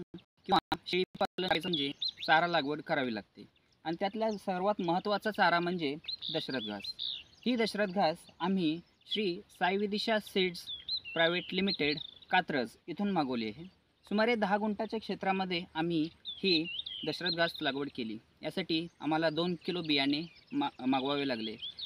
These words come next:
घरपोच बियाणे मागवणारी एक अत्यंत महत्त्वाची company म्हणजे श्री साई विदिशा सीड्स प्रायव्हेट लिमिटेड company सा-, कात्रज. आता ही, ही जी दशरथ घास आहे, आता नव्वद दिवसाची झालेली असून, अ, सु-, सद-, दोन दिवसाआधीच आम्ही cutting याचं सुरुवात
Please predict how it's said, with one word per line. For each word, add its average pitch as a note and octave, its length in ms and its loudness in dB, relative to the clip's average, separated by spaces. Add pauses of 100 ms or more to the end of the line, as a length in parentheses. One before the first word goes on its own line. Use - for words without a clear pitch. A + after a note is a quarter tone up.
(140)
घरपोच F3+ 420 0
बियाणे G3 440 2 (200)
मागवणारी E3+ 480 2
एक F3+ 160 -2
अत्यंत F3 420 0
महत्त्वाची E3+ 440 -2
company E3+ 320 -4
म्हणजे E3 260 -2
श्री D#3+ 180 -8
साई C#3+ 220 -4
विदिशा C#3+ 420 -6
सीड्स C#3 360 -8
प्रायव्हेट A#2+ 460 -10
लिमिटेड B2 420 -6 (100)
company C3 300 -6
सा-, - 360 -10
कात्रज. A2 300 -4 (600)
आता F3 340 2 (520)
ही, A3+ 300 -2 (140)
ही A3+ 160 0
जी B3 140 0
दशरथ G#3 320 6
घास F#3 280 4
आहे, F3+ 160 -6
आता F3+ 260 -4
नव्वद F#3+ 320 0
दिवसाची F#3+ 400 -2
झालेली D#3+ 340 2
असून, D#3 360 8 (500)
अ, D#3 360 4 (180)
सु-, D#3+ 260 -8 (120)
सद-, F3+ 320 -6
दोन F3+ 260 0
दिवसाआधीच G#3 420 2
आम्ही G3+ 200 0
cutting F3+ 220 -2
याचं E3+ 180 -4
सुरुवात F3 320 -4